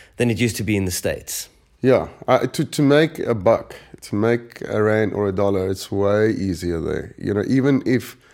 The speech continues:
Speaker 2: um, even if you're struggling over there, it feels like you can buy food. You know,
Speaker 1: Mm.
Speaker 2: you can buy your occasional bit of clothing without,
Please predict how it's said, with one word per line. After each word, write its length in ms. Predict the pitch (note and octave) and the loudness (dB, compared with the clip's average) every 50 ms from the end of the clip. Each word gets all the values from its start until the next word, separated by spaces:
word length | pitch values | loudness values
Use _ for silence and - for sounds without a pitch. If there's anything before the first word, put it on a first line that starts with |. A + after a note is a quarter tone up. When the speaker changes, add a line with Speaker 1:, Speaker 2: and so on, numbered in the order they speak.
| _ _ _ _ - - - - - _ _ _ _ _ _ _ _ _ _ _ _ _ _ _ _ _ _ _ _ _ | _ _ _ _ -20 -20 -20 -20 -20 _ _ _ _ _ _ _ _ _ _ _ _ _ _ _ _ _ _ _ _ _
Speaker 2:
um, 380 | - - A2+ A#2 A2 - - - - | -2 0 0 0 0 -2 -6 -4 0
even 280 | D3 D3 C3+ D3 C#3+ B2+ | 0 2 4 4 4 4
if 460 | - A2 C#3 C3 - - - - - | 4 4 2 2 0 -2 -10 -6 -4
you're 140 | A#2 A#2 G#2+ | -4 -4 -4
struggling 500 | - - - C3+ B2+ B2 B2+ A#2 A2+ G#2 | -4 -2 2 2 2 4 2 2 2 2
over 220 | G#2+ A2 G2 G2+ | 2 2 2 2
there, 100 | G#2+ G#2 | 0 0
it 80 | F#2 - | 0 -4
feels 380 | - - A#2 A2 G2+ G2 - | -4 -2 0 0 0 0 0
like 240 | G#2+ G2 F#2 - - | 0 -2 -2 -4 -16
you 60 | - - | -16 -10
can 160 | - F#2+ F#2 | -8 -6 -4
buy 180 | F#2+ F#2 F#2 | -2 -4 -4
food. 400 | F2+ - - - F#2+ F#2 F2+ E2+ - - _ _ _ _ - | -6 -6 -6 -4 -2 -2 -2 -4 -6 -16 _ _ _ _ -8
You 120 | - A#2+ | -4 -2
know, 220 | A#2+ A2+ G#2 F#2+ F#2+ | 0 0 0 0 0
Speaker 1:
Mm. 120 | F2+ F#2 | -2 -2
Speaker 2:
you 60 | F#2+ F#2 | -4 -6
can 380 | F#2 - G2+ F#2 F#2 F2 E2+ F2 - _ | -4 -4 -2 -2 -2 -4 -4 -6 -8 _
buy 180 | - G2 F#2+ F#2+ | -2 -2 0 0
your 260 | F#2+ G2 F#2+ F2+ F#2 - _ | 0 0 0 -2 -6 -10 _
occasional 440 | - G2 - - G2 G2 G2+ G#2 G2 | -14 -8 -4 -4 -4 -2 -2 -2 -2
bit 140 | F2 F#2 F#2 | -2 -2 -4
of 100 | F#2 - | -6 -6
clothing 400 | - G#2 F#2+ F#2+ F2+ F#2+ F#2 F#2+ | -4 -4 -2 -2 -2 -2 -2 -2
without, 400 | F#2 F#2 F#2 - F#2 F2+ F#2 | -4 -4 -4 -4 -2 -2 -4